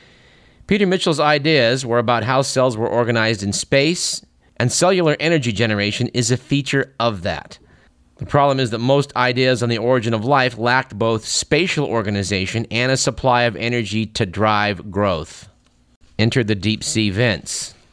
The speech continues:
Says the article, from the early nineteen nineties, Russell had been exploring the possibilities of a very particular kind of hydrothermal vent called an alkaline vent. At the time, it was known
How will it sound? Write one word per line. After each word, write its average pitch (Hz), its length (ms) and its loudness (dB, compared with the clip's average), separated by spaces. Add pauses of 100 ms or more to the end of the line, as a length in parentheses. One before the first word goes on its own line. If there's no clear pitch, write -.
(440)
Says - 220 0
the 120 140 0
article, 127 280 0
from 113 140 -2
the 120 60 0
early 139 360 -2
nineteen 127 500 0
nineties, 127 420 2
Russell 123 420 2
had 120 80 -6
been 110 100 -2
exploring 117 440 0
the 113 80 -2
possibilities 110 840 0
of 98 120 -4
a 101 80 0
very 120 240 2
particular 123 560 -2
kind 113 300 -2
of 90 100 -6
hydrothermal 117 720 -2
vent 107 320 -2 (400)
called 113 260 0
an 120 140 0
alkaline 131 460 0
vent. 87 380 -6 (460)
At - 160 -4
the 123 60 -4
time, 175 400 2
it 123 80 -2
was 131 160 0
known 131 260 2